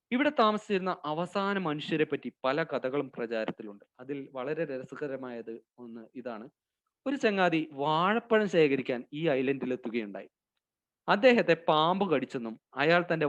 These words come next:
വള്ളത്തിൽ കയറി രക്ഷപ്പെടാൻ നോക്കിയെങ്കിലും വള്ളം മുഴുവൻ രക്തം കൊണ്ട് നിറഞ്ഞെന്നുമൊക്കെ കഥകൾ ഉണ്ട്. ഇവിടെയുള്ള ലൈറ്റ് ഹൗസിലെ കാവൽക്കാരൻ അദ്ദേഹത്തെ ഈ പാമ്പുകൾ ആക്രമിച്ചെന്നും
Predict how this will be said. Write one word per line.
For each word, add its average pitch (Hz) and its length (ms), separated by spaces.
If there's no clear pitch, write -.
വള്ളത്തിൽ 151 560
കയറി 139 340
രക്ഷപ്പെടാൻ 135 640
നോക്കിയെങ്കിലും 113 500
വള്ളം 135 420
മുഴുവൻ 120 320
രക്തം 139 380
കൊണ്ട് 170 260
നിറഞ്ഞെന്നുമൊക്കെ 135 680
കഥകൾ 120 320
ഉണ്ട്. 107 200
ഇവിടെയുള്ള 233 360
ലൈറ്റ് 180 480
ഹൗസിലെ 151 360
കാവൽക്കാരൻ 131 580
അദ്ദേഹത്തെ 180 540
ഈ 208 120
പാമ്പുകൾ 170 500
ആക്രമിച്ചെന്നും 143 720